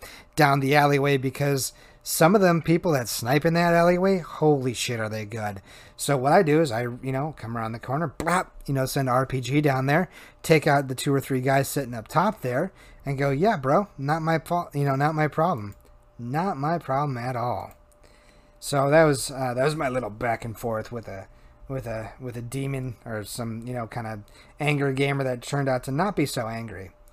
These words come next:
which was kinda nice. Not gonna lie, I like,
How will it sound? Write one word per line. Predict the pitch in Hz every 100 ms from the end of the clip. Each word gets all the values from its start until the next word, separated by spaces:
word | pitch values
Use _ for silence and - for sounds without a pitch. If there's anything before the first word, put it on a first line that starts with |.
| - _
which | 123 -
was | 117
kinda | - 131
nice. | 120 107 95 - - - - - _ _ _ -
Not | 147 160
gonna | 147
lie, | 131 113 - -
I | 120
like, | 120 127